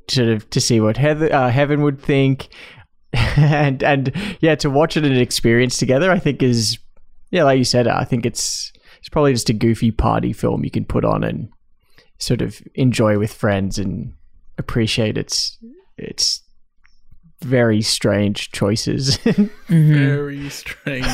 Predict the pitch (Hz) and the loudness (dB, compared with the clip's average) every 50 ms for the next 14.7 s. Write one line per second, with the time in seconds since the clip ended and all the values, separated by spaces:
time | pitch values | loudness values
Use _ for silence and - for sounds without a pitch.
0 | 127 - - - 127 117 - - - - 120 117 127 131 139 131 - - - - | -6 -8 -10 -10 -10 -10 -10 -12 -14 -12 -10 -10 -8 -8 -6 -8 -8 -8 -12 -16
1 | - - - - - - 143 131 123 - - - - _ _ _ _ _ _ _ | -10 -6 -6 -4 -2 0 2 2 0 0 -4 -8 -10 _ _ _ _ _ _ _
2 | - - - - - - - - - - - _ _ _ _ - 151 123 - - | -20 -20 -20 -20 -20 -20 -20 -20 -20 -20 -20 _ _ _ _ -18 -18 -18 -16 -16
3 | - 110 - - 117 107 101 101 110 110 107 104 - - 196 202 220 247 277 269 | -16 -18 -16 -16 -16 -16 -14 -14 -14 -14 -10 -4 -2 0 2 2 2 2 2 2
4 | - - - 160 165 185 185 160 147 131 131 139 147 - - - - 139 131 139 | 0 0 0 2 2 4 4 4 4 4 4 2 0 0 -4 -4 -2 0 0 0
5 | - - 131 127 123 123 123 123 123 123 123 123 - 127 120 127 127 127 127 127 | 0 0 0 2 2 2 2 2 2 2 2 2 0 0 0 0 0 0 0 0
6 | 113 - - _ _ _ _ - 180 180 - - 147 143 135 110 110 120 120 120 | -2 -4 -8 _ _ _ _ -2 -2 -2 -2 -2 -2 -2 -2 -2 -2 -2 -2 -2
7 | 123 123 127 127 127 - - - _ _ - - - - - - - - - - | -2 -2 -2 -2 -4 -4 -8 -12 _ _ -16 -16 -14 -10 -6 -6 -4 -4 -6 -8
8 | - - - - - - - - - - - - - - - - - - - - | -10 -10 -10 -10 -10 -10 -12 -14 -18 -18 -20 -20 -20 -20 -20 -20 -20 -20 -20 -20
9 | - _ _ - _ _ - - _ _ - - _ _ - - - - - - | -20 _ _ -20 _ _ -20 -20 _ _ -20 -20 _ _ -20 -20 -16 -18 -18 -14
10 | - - - - - - - - - - _ _ _ _ _ _ - - - _ | -8 -6 -6 -4 -6 -8 -10 -16 -20 -20 _ _ _ _ _ _ -20 -20 -20 _
11 | - - - - 349 311 - - - - - - - - - - - - - - | -10 -2 2 2 2 2 2 -4 -10 -12 -12 -14 -14 -14 -16 -18 -20 -20 -20 -20
12 | - - _ _ - 151 147 160 160 156 160 156 151 147 147 143 135 123 117 117 | -20 -20 _ _ -6 -2 0 2 4 4 4 4 4 4 4 4 2 2 0 -2
13 | 117 123 120 117 117 - - _ _ _ _ - 135 135 131 123 123 127 - 156 | -2 -2 -4 -4 -6 -10 -16 _ _ _ _ -2 0 0 2 2 0 0 0 2
14 | 127 117 139 139 135 147 - - 160 156 156 151 - - | 2 2 2 0 -2 -2 -2 -2 -2 0 0 0 -2 -6